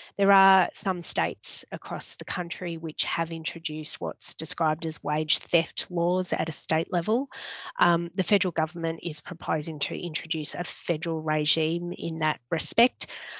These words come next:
um, and to increase the fines, basically, that, um, can be imposed on employers for non-compliance in that space. So, um, a, a continued trajectory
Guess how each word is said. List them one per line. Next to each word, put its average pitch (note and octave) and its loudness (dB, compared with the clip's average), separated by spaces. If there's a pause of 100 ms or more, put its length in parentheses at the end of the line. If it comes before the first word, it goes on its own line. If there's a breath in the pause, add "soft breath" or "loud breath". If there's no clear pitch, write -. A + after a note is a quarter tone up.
(140 loud breath)
um, G3 4
and A3+ 2
to - -4
increase F#3 -6
the E3 -2
fines, D#3+ -2
basically, - -6 (640)
that, F3 2 (100)
um, D#3+ -2
can F3+ -8
be E3+ -4
imposed D#3+ -6
on D#3 -8
employers D#3 -2
for - -6
non-compliance D#3+ -2
in E3+ -4
that D#3+ 0
space. D4+ 2 (100)
So, F3 4 (500 loud breath)
um, F#3 4 (260)
a, G3+ 4
a G3 4
continued G3 0
trajectory D#3 -6